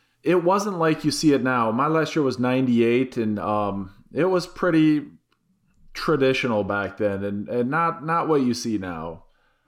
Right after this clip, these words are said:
I'm not against, you know, new things, but, uh, I, I, I prefer <laughs> the more traditional style. I, I think West Virginia's court is as good as anyone's in the country. I honestly believe that. Their,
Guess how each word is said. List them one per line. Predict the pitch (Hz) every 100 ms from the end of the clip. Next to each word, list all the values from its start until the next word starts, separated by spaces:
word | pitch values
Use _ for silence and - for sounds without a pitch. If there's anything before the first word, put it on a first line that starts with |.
| _ -
I'm | 147 185
not | 180
against, | 143 110 156 180 -
you | 170
know, | 160 156 156 165
new | 143 139 156
things, | 160 151 165 160
but, | 131 123 117 120
uh, | 113 110 107
I, | 95 113
I, | 113 127 139 143
I | 143
prefer | - 147 131 - 131 127 127
<laughs> | 113
the | 123
more | 117 113
traditional | - 110 110 123 113
style. | 120 117
I, | - 139 - - - 131
I | 196
think | 277 180
West | 147 156 -
Virginia's | 147 113 131 165 165
court | 180 190 156
is | 151
as | 143
good | 127 147 127
as | 120
anyone's | 127 123 113 107
in |
the | 107
country. | 98 117 117 98
I | 120 147
honestly | 123 127 120 104
believe | 107 123 104
that. | 95
Their, | 139 147